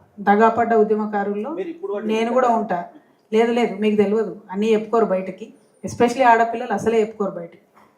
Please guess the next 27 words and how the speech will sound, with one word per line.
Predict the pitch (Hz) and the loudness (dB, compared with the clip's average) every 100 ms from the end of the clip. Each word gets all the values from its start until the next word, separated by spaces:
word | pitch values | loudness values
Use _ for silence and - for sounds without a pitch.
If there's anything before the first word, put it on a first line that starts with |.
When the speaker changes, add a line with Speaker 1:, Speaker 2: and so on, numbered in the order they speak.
| - | -6
Speaker 1:
ఇంటి | 196 214 | 0 2
గుట్టు | 202 214 | 2 2
కాపాడాలి, | 190 190 185 175 - 254 - | 2 0 0 -6 -8 -8 -2
పార్టీ | 202 196 | -2 -2
గుట్టు | 185 190 190 | -6 -6 -6
కాపాడాలి, | 180 175 180 170 196 226 185 | -6 -6 -8 -8 -8 -10 -8
గుంబనంగా | 196 214 220 220 226 | -2 0 2 0 -4
తెలంగాణ | 233 208 202 202 196 | -4 -4 -4 -6 -6
రాష్ట్రాన్ని | 190 190 208 196 | -8 -12 -10 -10
అభివృద్ధి | 180 190 190 185 | -6 -4 -4 -8
చేసుకోవాలని | 180 175 - 175 170 214 302 _ _ _ _ 180 | -10 -10 -10 -10 -10 -14 -16 _ _ _ _ -4
అనేకమైనటువంటి | 196 247 247 233 220 220 208 202 190 | -2 0 0 0 -2 -4 -4 -6 -6
అంశాలను | 180 - 190 190 233 | -8 -6 -6 -6 -8
నేను | 202 196 | -6 -4
కూడా | 208 233 | -2 0
చెప్పలే, | 220 226 - - | 0 -2 -6 -10
పర్సనల్ | 196 220 220 | -10 -8 -4
ఇష్యూస్ | 214 - 214 311 - _ _ - | -4 -6 -10 -10 -14 _ _ -4
అవసరం | 196 196 214 202 | -2 0 0 -2
లేదు. | 156 - - | -6 -14 -18
So, | - | -8
అల్టిమేట్గా | 180 185 226 233 240 | -6 -2 0 0 2
నేను | 220 220 | 2 2
అనేది | 220 214 214 | 2 4 4
ఏంటంటే, | 208 202 196 277 - _ _ - | 2 0 -4 -10 -16 _ _ 6
రేపటి | 208 214 233 226 | 8 10 8 6
నాడు | 220 233 247 | 4 2 -2